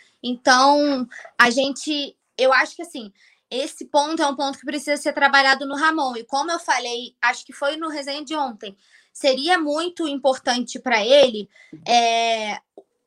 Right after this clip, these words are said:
o, esse contato com o profissional, ele ter esse apoio do Felipe Luiz, sabe? De poder se espelhar num cara como o Felipe Luiz, né? No próprio René,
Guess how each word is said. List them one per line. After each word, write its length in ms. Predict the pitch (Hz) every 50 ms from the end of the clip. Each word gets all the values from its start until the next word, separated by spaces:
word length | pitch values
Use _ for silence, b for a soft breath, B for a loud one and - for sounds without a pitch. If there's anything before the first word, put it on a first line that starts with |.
| _ _ _ _ _
o, 240 | - 285 302 302 - -
esse 340 | - 269 294 302 - - 349
contato 680 | 349 - 330 320 349 349 - 302 285 330 359 - - 320
com 200 | 269 - 294 269
o 40 | 269
profissional, 800 | 254 285 262 262 - - - 254 240 233 226 220 226 226 233 b b b b b -
ele 300 | 214 233 240 262 269 _
ter 380 | - 320 285 302 330 330 311 -
esse 280 | 240 262 262 - - 311
apoio 580 | 269 262 - _ 285 277 277 294 311 294 226
do 80 | 208 254
Felipe 380 | - - 277 247 262 - - 262
Luiz, 460 | 247 240 233 233 247 262 254 247 -
sabe? 280 | - 285 254 220 208
De 80 | 214 -
poder 300 | - - 247 240 262 262
se 120 | 254 -
espelhar 540 | 277 - - - 269 247 240 247 262 277 277 B B B B _
num 160 | 247 277 320
cara 300 | - 339 311 285 269 277
como 400 | 269 - - 311 302 302 277 285
o 20 | 277
Felipe 340 | - - 269 247 - - 294
Luiz, 600 | 277 285 294 285 285 277 269 262 247 - - - _ _ _ _ _ _ -
né? 280 | 240 262 269 285 269
No 160 | 254 262 262
próprio 360 | - 320 320 359 359 381 392 339
René, 540 | 330 370 370 370 359 339 320 320 349 370